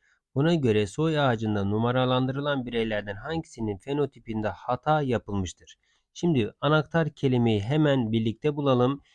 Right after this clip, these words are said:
X kromozomu üzerinden taşınan çekinik hastalık. Çekinik hastalık neydi hatırlayın?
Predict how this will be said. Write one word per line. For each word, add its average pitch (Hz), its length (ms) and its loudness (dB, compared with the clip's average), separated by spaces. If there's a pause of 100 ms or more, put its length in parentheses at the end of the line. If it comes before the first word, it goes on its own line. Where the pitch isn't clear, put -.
(340)
X - 420 -2
kromozomu 107 880 0
üzerinden 107 600 0
taşınan 156 460 -4 (120)
çekinik 139 580 -2
hastalık. 98 640 -6
Çekinik 143 460 -4
hastalık 143 420 -4
neydi 139 240 2
hatırlayın? 131 540 0